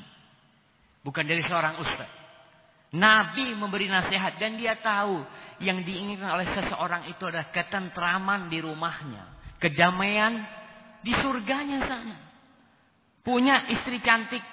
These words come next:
tapi nggak taat, apa gunanya? Kemudian Rasulullah sallallahu alaihi wasallam juga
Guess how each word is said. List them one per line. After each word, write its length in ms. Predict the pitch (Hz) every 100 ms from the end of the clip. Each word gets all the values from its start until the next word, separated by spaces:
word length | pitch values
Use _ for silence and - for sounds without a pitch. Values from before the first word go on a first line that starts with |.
| -
tapi 320 | - 226 247 208
nggak 160 | 160
taat, 340 | 214 185 190 - - - - - - 269
apa 160 | - 277
gunanya? 560 | 254 254 277 277 - - - _ _ _ _ -
Kemudian 400 | 160 180 185 165
Rasulullah 320 | 160 - 165
sallallahu 320 | - 156 156 160
alaihi 120 | 175
wasallam 200 | 151 143
juga 220 | 139